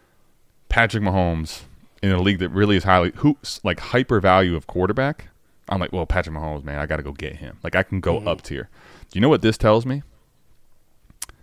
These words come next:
Speaker 1: This tells me, Mike, especially in best ball, once I figure out the lines, like, why am I deciding who is the top option? Like, why am I saying this person is not a difference maker and this person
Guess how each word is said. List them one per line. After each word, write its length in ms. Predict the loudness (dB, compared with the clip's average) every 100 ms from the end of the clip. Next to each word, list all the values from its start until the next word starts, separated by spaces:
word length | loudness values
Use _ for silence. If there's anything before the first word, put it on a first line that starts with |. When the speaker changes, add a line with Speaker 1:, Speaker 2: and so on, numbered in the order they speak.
| _ -18
Speaker 1:
This 240 | 2 2 4
tells 240 | 4 4
me, 80 | 4
Mike, 220 | 0 0
especially 840 | -2 -4 2 8 10 8 6 0 2
in 100 | 4
best 260 | 4 4
ball, 220 | 0 -6 -8 _ _ _ _ _ _ _ _ _ _ _ _ _ _ _ _ _ _ _ _ _ 0
once 260 | 4 4 4
I 80 |
figure 320 | 2 0 2 2
out 120 | 2
the 80 | 0
lines, 640 | 0 0 0 -4 -12 -20 _ _ _ _ _ _ _ _ _ _ -8
like, 140 | -8
why 360 | 0 6 8 8
am 120 | 6
I 80 | 4
deciding 600 | 4 0 2 2 2 -4
who 280 | -4 0 0
is 140 | -2
the 80 | -4
top 280 | -4 -4 -2
option? 400 | -4 -6 -14 -6 -2
Like, 120 | 2
why 240 | 6 6
am 120 | 6
I 120 | 4 2
saying 360 | 0 0 2
this 160 | 2 0
person 380 | 2 0 0 -4
is 120 | -2
not 320 | 2 6 6
a 60 | 6
difference 340 | 2 0 0
maker 280 | -2 0 0
and 120 | 0
this 120 | -2
person 380 | -4 -4 -4 -8